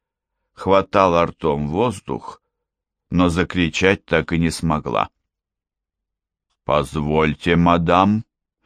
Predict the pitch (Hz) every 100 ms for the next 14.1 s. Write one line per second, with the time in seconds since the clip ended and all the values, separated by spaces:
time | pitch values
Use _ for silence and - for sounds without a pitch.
0 | - - - 98 87 104 104 98 87 92
1 | 92 90 87 92 - 87 - - 85 78
2 | 95 110 101 110 104 110 - 85 78 -
3 | 90 87 - 78 73 69 - 65 65 _
4 | _ _ _ _ _ - - 87 - 123
5 | 120 - 120 117 107 104 95 85 95 104
6 | 92 90 90 - 92 80 80 76 69 _
7 | _ _ _ _ _ _ _ - 78 82
8 | 82 95 101 98 92 95 98 98 - 85
9 | 78 76 69 80 73 76 - 71 64 65
10 | - - - _ _ _ _ _ _ 76
11 | 76 85 87 78 76 71 - _ _ -
12 | 92 90 90 87 - 90 104 - 98 82
13 | 85 80 - 82 - 87 78 - 50 50
14 | 57